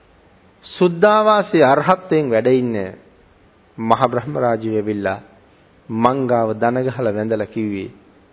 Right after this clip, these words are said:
"ස්වාමීනි, ඔබ වහන්සේ හැර තවත් උතුම් අය මේ ලෝකේ කොහෙද? ඔබ වහන්සේට වඩා උතුම් තබා ඔබ වහන්සේට සමාන කෙනෙක්වත්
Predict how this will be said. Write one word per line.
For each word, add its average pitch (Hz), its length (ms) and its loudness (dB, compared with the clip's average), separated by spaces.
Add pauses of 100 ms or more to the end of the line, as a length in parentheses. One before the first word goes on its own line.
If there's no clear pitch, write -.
"ස්වාමීනි, 110 760 -4 (580)
ඔබ 135 140 2
වහන්සේ 156 520 2
හැර 127 220 0 (1500)
තවත් 127 360 0
උතුම් 120 360 -4
අය 110 160 -2
මේ 107 180 -4
ලෝකේ 107 280 -6
කොහෙද? 113 300 -14 (1500)
ඔබ 143 140 6
වහන්සේට 165 680 2 (720)
වඩා 147 440 4
උතුම් 165 420 2
තබා 117 420 2 (680)
ඔබ 131 140 2
වහන්සේට 151 680 2
සමාන 156 500 2
කෙනෙක්වත් 156 500 -4